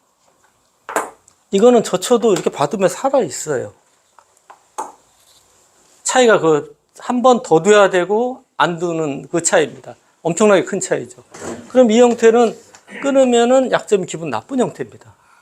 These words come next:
그래서 이거는 위로 막아야 돼요, 지금은요.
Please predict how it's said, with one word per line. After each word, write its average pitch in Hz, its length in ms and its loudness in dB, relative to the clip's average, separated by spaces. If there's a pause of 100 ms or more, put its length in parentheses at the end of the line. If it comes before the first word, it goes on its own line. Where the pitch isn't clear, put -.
(280)
그래서 185 280 4
이거는 170 300 4
위로 180 240 2
막아야 113 400 0
돼요, 107 220 -14
지금은요. 120 480 -6